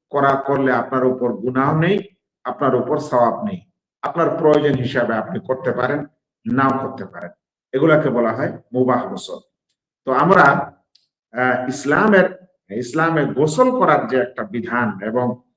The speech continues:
বিশেষ বিশেষ ক্ষেত্রে এটা জরুরি, কিছু ক্ষেত্রে এটা উত্তম, কিছু ক্ষেত্রে এটা করলে হয়, এই যে বিধানগুলি দিয়েছে, এরকম বিধান কি আমরা অন্য কোনো শাস্ত্রে বা অন্য কোনো ধর্মে আমরা কি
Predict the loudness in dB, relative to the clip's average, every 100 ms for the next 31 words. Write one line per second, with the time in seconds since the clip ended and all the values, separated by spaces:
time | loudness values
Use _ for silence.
0 | _ _ -4 2 4 4 -2 -2 -4 -4
1 | -10 -6 2 2 2 2 4 4 4 0
2 | -2 -20 _ _ -16 -8 -4 0 0 2
3 | 2 2 0 -2 0 0 0 -4 _ -10
4 | -6 -2 -2 2 0 2 0 -2 -10 _
5 | _ _ -4 0 2 2 2 2 0 -8
6 | -20 _ _ _ 4 4 6 6 6 4
7 | 4 4 4 4 2 2 2 -4 -4 -18
8 | _ _ _ -2 2 2 2 2 2 0
9 | 0 0 0 -2 0 2 0 -2 -8 _
10 | _ _ -4 0 2 0 0 0 -2 -4
11 | -6 -6 -2 0 0 -2 -12 _ -2 0
12 | 2 2 2 0 0 0 0 0 -2 0
13 | -2 -4 -16 _ _ -6 0 2 2 2
14 | 0 0 -4